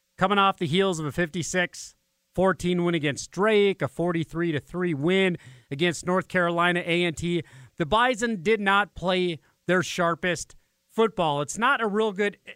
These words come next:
the wins are great, and, and I, <laughs> that's, that's what Bison fans do. We complain when you win your first two games by a combined score of, uh, ninety-nine to seventeen. But if you've listened to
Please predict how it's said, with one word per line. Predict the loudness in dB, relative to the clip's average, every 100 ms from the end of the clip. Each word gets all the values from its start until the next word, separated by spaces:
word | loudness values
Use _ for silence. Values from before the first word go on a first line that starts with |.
| _ -6
the | -4
wins | 0 0 0 -2
are |
great, | -4 -4 -2 -2 -6 -10
and, | -10 -8
and | -6
I, | -6 -6 -12 -18 -20 _
<laughs> | _ _ _ _ -2
that's, | 0 2
that's | 0 2
what | 0 2
Bison | 2 2 -2
fans | -2 -2 -2
do. | -2
We | -2 -4
complain | -6 -4 -2 0
when | -2 -2
you | -2
win | -2
your | -2 -4
first | -6 -6 -6
two | -6
games | -2 -2 -2
by | -2 -2
a | -2
combined | -6 -6 -2 -2 -4
score | -6 -4 -2
of, | -4 -6
uh, | -10 -8
ninety-nine | -6 -4 -4 -4 -4 -6
to | -6
seventeen. | -8 -8 -10 -8 -6 -6 -8 _ _ _ _ -20 -12
But | -4 -2
if | -2
you've | -2 -4 -2
listened | -2 -2 -4 -2
to | -2 -2 -4